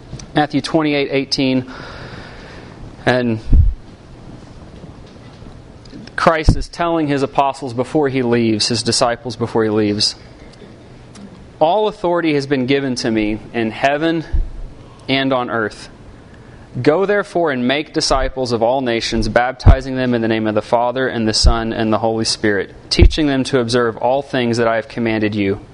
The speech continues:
And lo, I'm with you always, even to the end of the age." So God, as he goes back into heaven, before he goes back into heaven,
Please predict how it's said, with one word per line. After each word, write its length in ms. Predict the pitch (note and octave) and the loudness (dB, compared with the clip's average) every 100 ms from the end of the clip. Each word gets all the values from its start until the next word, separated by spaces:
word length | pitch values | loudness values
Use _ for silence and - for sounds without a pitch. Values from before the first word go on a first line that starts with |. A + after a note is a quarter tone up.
| - - - - - - - | -20 -20 -20 -20 -20 -20 -4
And 160 | A2+ A#2 | 0 2
lo, 200 | B2+ D3+ | 2 2
I'm 180 | C#3 C3 | 0 -2
with 180 | C#3 | 2
you 140 | - B2+ | 6 6
always, 400 | A#2+ A#2+ A#2+ A#2 | 6 2 0 0
even 320 | A#2+ A#2+ A#2 | 0 2 2
to 100 | A#2 | 2
the 160 | A2 G2 | 2 2
end 160 | A2 | 2
of 120 | G#2 | 0
the 140 | G#2 F2 | 0 0
age." 460 | G2+ F#2+ G2 - - - - - - - - - - - - - - | 0 0 -4 -8 -12 -18 -20 -20 -20 -20 -20 -20 -20 -20 -20 -20 -8
So 180 | - D#3 | 0 2
God, 440 | D3+ F#3 G#3 F#3+ D#3 - - - - - - - - | 2 0 0 -4 -8 -16 -18 -20 -20 -20 -20 -10 -2
as 140 | C#3+ | 0
he 60 | D3 | 2
goes 300 | C#3+ F3+ E3 | 2 0 0
back 300 | D#3 D#3+ D#3+ | 0 -2 -2
into 160 | C#3+ | -2
heaven, 300 | B2+ C3+ A#2+ | 0 0 0
before 260 | A#2 A#2 D3+ | -2 0 0
he 40 | |
goes 180 | C#3+ C#3 | 2 0
back 280 | B2+ B2+ B2+ | 0 -2 -2
into 160 | B2 A#2 | -4 0
heaven, 480 | A#2+ A2 A2 G#2 | 2 0 -2 -8